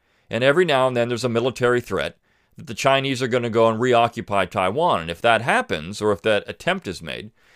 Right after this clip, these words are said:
the United States, through treaty, has to send in the troops and prevent the forceful occupation of Taiwan by China. Now, of course, the irony in that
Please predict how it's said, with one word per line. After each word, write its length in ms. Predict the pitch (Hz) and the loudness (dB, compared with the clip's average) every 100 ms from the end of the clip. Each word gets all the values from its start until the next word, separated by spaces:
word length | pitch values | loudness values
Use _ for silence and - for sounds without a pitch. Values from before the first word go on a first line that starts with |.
| _ - | _ -6
the 80 | |
United 260 | 117 139 160 | 0 2 0
States, 280 | - 143 139 | 0 0 0
through 140 | 143 | -6
treaty, 400 | - - 110 113 | -4 0 0 0
has 200 | 107 110 | -2 -4
to 80 | 117 | -4
send 240 | - 110 | -4 -4
in 80 | 104 | -4
the 60 | 120 | -10
troops 460 | - 87 92 - _ _ _ _ _ _ - | -8 -8 -8 -16 _ _ _ _ _ _ -10
and 120 | 117 | -6
prevent 600 | 127 95 117 123 143 - _ _ _ _ _ _ _ _ - | -4 2 4 4 2 -16 _ _ _ _ _ _ _ _ -12
the 260 | 95 127 | -4 -2
forceful 540 | 117 - 151 156 170 151 | -4 -2 0 2 2 4
occupation 880 | 143 143 151 139 135 123 123 131 156 _ _ _ _ | 2 0 -4 2 2 0 -6 -8 -16 _ _ _ _
of 560 | 117 120 120 120 - - _ _ _ - | 2 6 4 2 -12 -20 _ _ _ -4
Taiwan 560 | 127 139 120 107 113 | 0 2 2 0 0
by 160 | 110 117 | -2 -2
China. 400 | - 180 180 76 | -2 -2 0 -4
Now, 320 | 87 104 104 _ _ _ _ | -2 -2 -2 _ _ _ _
of 140 | 117 101 | -12 -2
course, 520 | 139 127 123 - - _ _ _ _ _ _ _ _ | 4 4 4 -2 -10 _ _ _ _ _ _ _ _
the 160 | 101 131 | -2 2
irony 500 | 143 196 220 160 117 | 4 4 4 2 0
in 120 | 85 | -2
that 280 | 76 64 | -6 -10